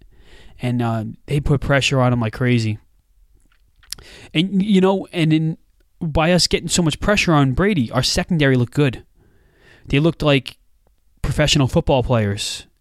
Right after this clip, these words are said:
not a bunch of Arena League guys that are, uh, that are out there playing ball. It, it, the pressure on Brady and him panicking and not making the throws and not being able to step up in the pocket and not be able to set his feet, you know, it,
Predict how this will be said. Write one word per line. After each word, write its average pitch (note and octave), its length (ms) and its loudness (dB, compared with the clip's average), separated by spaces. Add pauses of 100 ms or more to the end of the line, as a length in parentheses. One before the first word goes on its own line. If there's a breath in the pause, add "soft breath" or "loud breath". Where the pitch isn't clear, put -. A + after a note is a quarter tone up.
(300)
not C3 140 4
a C3+ 60 0
bunch C#3+ 240 2
of B2+ 120 2
Arena D3 200 2
League C3+ 200 0
guys B2 360 0
that A#2 160 -2
are, A#2 220 -2
uh, A2 200 -2 (920 soft breath)
that C3 120 -2
are C3 80 4
out C3 160 2
there C3+ 120 0
playing C#3 340 0
ball. A#2+ 420 0 (260)
It, C3+ 120 -8
it, A#2+ 380 -8 (1900 loud breath)
the - 80 -6
pressure G3 360 0
on F#3+ 140 2
Brady C#3 520 0 (140)
and B2+ 100 -8
him D3+ 140 2
panicking C3 640 -2
and B2+ 140 -4
not C#3+ 180 0
making D3 280 0
the C#3 80 0
throws C3+ 340 0
and A#2+ 80 -2
not C#3 140 0
being D3+ 100 2
able C#3+ 100 -2
to B2+ 60 -10
step - 240 -6
up - 80 -12
in C#3+ 40 -4
the C3+ 60 -6
pocket B2+ 480 -4
and B2 120 -6
not C3+ 140 0
be D3+ 100 2
able C#3 100 0
to B2 60 -8
set C#3 220 -6
his C#3 140 -6
feet, E3 320 -8 (1120 soft breath)
you D#3+ 120 0
know, D3 260 2
it, - 300 -18